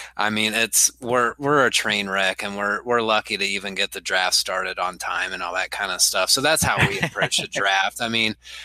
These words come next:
Speaker 1: that's why I try to know my stuff before I get to that state, so I can just do it as a zombie. I don't even have
Speaker 2: Right.
Speaker 1: to think about it. I just kinda put the pick in and I just do it. Um, so that's kinda my approach to the draft, is just know as much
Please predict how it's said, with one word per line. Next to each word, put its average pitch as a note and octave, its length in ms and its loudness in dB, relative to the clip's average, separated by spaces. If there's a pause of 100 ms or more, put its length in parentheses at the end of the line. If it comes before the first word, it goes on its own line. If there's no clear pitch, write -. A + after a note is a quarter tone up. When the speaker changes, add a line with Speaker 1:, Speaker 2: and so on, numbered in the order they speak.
(200)
Speaker 1:
that's D#3 240 2
why C#3+ 200 6
I B2+ 40 6
try D3+ 260 2
to A#2 100 2
know B2 180 2
my A2+ 200 2
stuff - 600 0
before A#2+ 920 -2 (420)
I A#2 140 -2
get C3 260 0
to C3+ 120 -4
that A#2 200 2
state, - 500 0
so B2 180 0
I A#2 160 0
can A#2 200 -6
just A2 300 -4
do B2+ 220 0
it A#2+ 80 2
as A2+ 180 2
a A2 80 -4
zombie. A2 560 2
I G2+ 100 2
don't A2+ 200 -4
even A2 200 -4
have A#2 140 0
Speaker 2:
Right. F#2+ 100 2
Speaker 1:
to F2+ 60 -4
think A#2 240 -12
about A2+ 300 0
it. A2+ 100 0
I G#2+ 140 0
just G#2 200 -6
kinda G#2+ 240 -2
put - 220 -10
the G#2 80 -8
pick A2 320 -8
in A2 200 -4
and G2+ 140 -4
I F#2+ 100 -4
just - 260 -10
do A#2 240 -4
it. G2+ 200 -2 (760)
Um, G2 400 0
so B2 160 2
that's C3 200 2
kinda A2+ 240 0
my G#2 220 2
approach G2 460 -2
to G#2+ 60 -8
the F#2+ 100 -4
draft, G2 460 -2
is F#2+ 140 -6
just - 360 -4
know C3 260 2
as C3 160 0
much B2 400 0